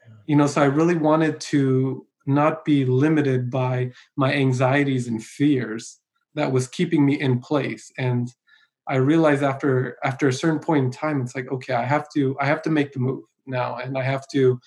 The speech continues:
Speaker 2: go on to the next thing," even though I didn't know what it was. I just
Speaker 1: Yeah.
Speaker 2: knew where I was, was not right for me. And they,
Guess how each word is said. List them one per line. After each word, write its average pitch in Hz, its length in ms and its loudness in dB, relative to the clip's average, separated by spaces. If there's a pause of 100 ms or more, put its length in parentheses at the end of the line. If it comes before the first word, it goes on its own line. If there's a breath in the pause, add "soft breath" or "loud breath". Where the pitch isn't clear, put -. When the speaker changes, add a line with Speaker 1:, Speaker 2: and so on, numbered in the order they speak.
(240 soft breath)
Speaker 2:
go 151 160 2
on 156 120 4
to 156 120 -12
the 127 120 -2
next 135 240 -2
thing," 139 140 -6
even 190 240 2
though 180 120 2
I 160 100 6
didn't 160 220 0
know 156 140 2
what 143 180 0
it 117 140 -6
was. 131 400 -4
I 143 80 2
just 151 280 -4
Speaker 1:
Yeah. 139 80 0
Speaker 2:
knew 151 140 2
where 135 220 -2
I 131 160 -4
was, 160 400 -2 (340 soft breath)
was 131 120 -2
not 139 200 2
right 123 240 0
for 117 160 -14
me. 104 180 -20 (360)
And 131 180 2
they, 143 440 2